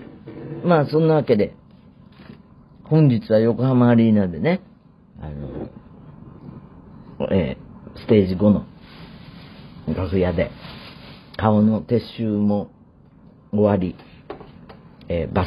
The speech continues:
スローブ姿のまま、バナナを食べ、<laughs> あの、ホットミルクを飲み、えーと、この頃ね、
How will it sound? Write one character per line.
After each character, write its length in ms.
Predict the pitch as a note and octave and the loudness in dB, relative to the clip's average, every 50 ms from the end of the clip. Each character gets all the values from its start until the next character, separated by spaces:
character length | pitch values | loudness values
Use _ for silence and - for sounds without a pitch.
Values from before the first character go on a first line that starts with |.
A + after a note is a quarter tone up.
| - - | -4 -2
ス 40 | G#2+ | 2
ロ 160 | A2+ G#2+ G2 | 4 4 4
ー 20 | |
ブ 220 | F#2 F#2+ G2+ D#2 - - - - - - - - - - - - - - - - - - - - - - - - - | 4 2 0 -4 -6 -8 -16 -20 -20 -20 -20 -20 -20 -20 -20 -20 -20 -20 -20 -20 -20 -20 -20 -20 -20 -20 -20 -18 -10
姿 380 | - - G2+ G#2 G2 - E2+ E2+ | -8 -2 0 0 2 2 0 0
の 80 | E2 | 0
ま 120 | D#2 E2 F2+ | 0 2 2
ま、 200 | F#2+ F#2+ F2+ - - - - - - - - - - - - - - - - - - - - - - - - - - - - - - - - | 2 2 2 -2 -8 -20 -20 -20 -20 -20 -20 -20 -20 -20 -20 -20 -20 -20 -20 -20 -20 -20 -20 -20 -20 -20 -20 -20 -20 -20 -20 -10 -8 -6 -4
バ 140 | - - D2+ | -2 -2 -2
ナ 140 | D2 C#2+ D2 | -2 -4 -6
ナ 180 | D2 C#2 C2+ | -6 -6 -8
を 60 | C#2 - | -8 -4
食 180 | - F2 C2 - | -4 -4 -4 -4
べ、 60 | - - - - - - A#3+ G#3 - - - - - - - - | -8 -14 -20 -20 -14 -12 -10 -10 -10 -12 -16 -18 -20 -6 0 0
<laughs> 680 | - - - G3 - A3 F3+ D#3+ C3 - - F#4+ F#4+ - - D#4 - - - - - - _ | 2 6 6 6 6 6 4 4 4 2 2 0 -2 -4 -6 -6 -6 -8 -12 -20 -20 -16 _
あ 140 | - A3 A3 | -6 -4 -4
の、 60 | G#3+ - - - - G2 G#2 - - - _ - A#3+ - - - - - - | -4 -4 -6 -10 -12 -10 -10 -12 -12 -16 _ -20 -20 -20 -20 -20 -16 -4 0
ホ 80 | B2 B2 | 0 0
ッ 20 | B2 - | 2 2
ト 120 | - B2+ | 4 4
ミ 140 | C3 C3+ C3 | 4 4 4
ル 100 | B2+ A#2 | 2 0
ク 240 | - A2 G#2 G#2 F#2+ | 0 0 2 2 2
を 140 | F#2 - - - _ - - - - - G#3 A3+ A#3 A3 - - - - - - - - - - | 2 0 -6 -16 _ -20 -20 -20 -20 -18 -14 -12 -12 -12 -12 -14 -16 -18 -20 -20 -20 -20 -10 -2
飲 240 | - A#2 C#3 C#3 C3 | 2 4 6 6 6
み、 140 | A#2+ G2+ - - - - _ _ _ _ _ _ _ - - - - - - _ - - - - - | 4 2 0 -4 -12 -20 _ _ _ _ _ _ _ -20 -20 -20 -20 -20 -20 _ -20 -20 -10 -4 -2
え 480 | A2+ A#2 A2+ A2+ A#2 A2+ A2+ A2+ A2+ G#2 | 0 2 4 4 4 2 2 0 0 0
ー 40 | |
と、 80 | - A2+ | -2 0
こ 120 | - D3 | 0 4
の 120 | E3+ F#3+ F#3+ | 4 6 6
頃 200 | G3+ G3 G3+ G3 | 6 6 6 4
ね、 360 | G3 F#3+ E3+ C3 G2+ - - | 4 2 2 0 -2 -6 -10